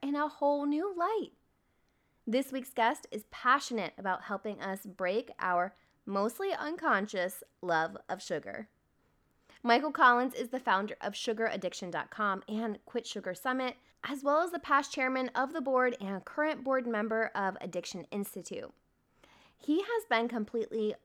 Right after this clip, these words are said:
sugar-free for over thirty years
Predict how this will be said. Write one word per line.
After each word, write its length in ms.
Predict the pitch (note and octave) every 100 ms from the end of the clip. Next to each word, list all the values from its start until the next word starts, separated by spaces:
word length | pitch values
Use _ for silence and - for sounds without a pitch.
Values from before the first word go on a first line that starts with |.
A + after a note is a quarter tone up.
| _
sugar-free 760 | - - B3 A3 A3+ A3 F3 E3+
for 160 | - -
over 220 | F3 F3
thirty 340 | E3+ A3+ B3 C4+
years 460 | F#3+ C#3+ E3 -